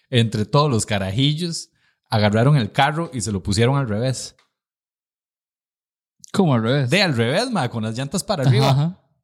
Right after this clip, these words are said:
Speaker 1: Y la ma <laughs> llegó y el carro estaba con las llantas para arriba.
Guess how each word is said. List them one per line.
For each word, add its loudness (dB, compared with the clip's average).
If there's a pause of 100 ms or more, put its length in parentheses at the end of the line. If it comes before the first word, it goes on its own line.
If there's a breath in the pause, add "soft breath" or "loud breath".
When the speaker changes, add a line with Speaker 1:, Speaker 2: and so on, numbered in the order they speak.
(360)
Speaker 1:
Y 2
la 2
ma 0
<laughs> -10
llegó 0
y 0
el -4
carro -8
estaba -4
con -6
las -6
llantas -10
para -6
arriba. -6